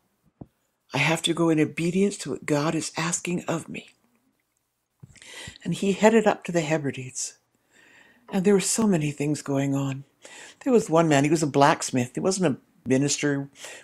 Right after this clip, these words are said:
wasn't any position in his congregation. He was a blacksmith. And he wanted more of God. He wanted to see a move of the Spirit.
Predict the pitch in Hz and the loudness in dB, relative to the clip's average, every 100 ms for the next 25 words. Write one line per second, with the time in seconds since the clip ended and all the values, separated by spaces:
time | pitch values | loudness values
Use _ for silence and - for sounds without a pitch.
0 | - 180 180 151 151 - 143 127 139 147 | -2 -2 2 4 2 2 0 2 4 4
1 | 151 139 135 120 - 143 135 135 131 139 | 4 4 2 0 -2 -2 0 0 0 -2
2 | 208 220 220 135 110 120 - 117 117 _ | -2 0 0 2 2 0 -4 -4 -4 _
3 | _ - - - - _ 196 180 185 - | _ -20 -20 -20 -20 _ 2 4 2 -4
4 | - 302 240 190 147 143 147 135 - 95 | -2 2 2 2 -2 -2 -2 -4 -4 -6
5 | 92 - - _ _ _ _ _ _ _ | -6 -12 -20 _ _ _ _ _ _ _
6 | - _ - - - - - - - 220 | -20 _ -20 -20 -20 -20 -20 -12 -2 -2
7 | 196 202 202 202 185 - _ - - - | 2 4 4 4 0 -14 _ -20 -20 -8
8 | 175 - - 208 208 214 165 156 160 170 | 0 4 4 4 4 2 2 2 4 4
9 | 165 147 - - 123 127 - | 4 0 -4 -4 -10 -10 -14